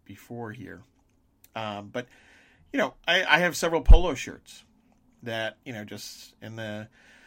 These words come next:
corner on the polo shirt, it's Pastor Stephen Grant Novels by Ray Keating, and, uh, those are through Vistaprint, uh, dot com. Uh, pretty reasonably priced.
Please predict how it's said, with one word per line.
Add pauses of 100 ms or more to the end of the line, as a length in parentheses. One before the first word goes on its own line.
(240)
corner
on
the
polo
shirt,
it's
Pastor
Stephen
Grant
Novels
by
Ray
Keating, (140)
and,
uh,
those
are
through
Vistaprint, (880)
uh,
dot
com. (320)
Uh,
pretty
reasonably
priced.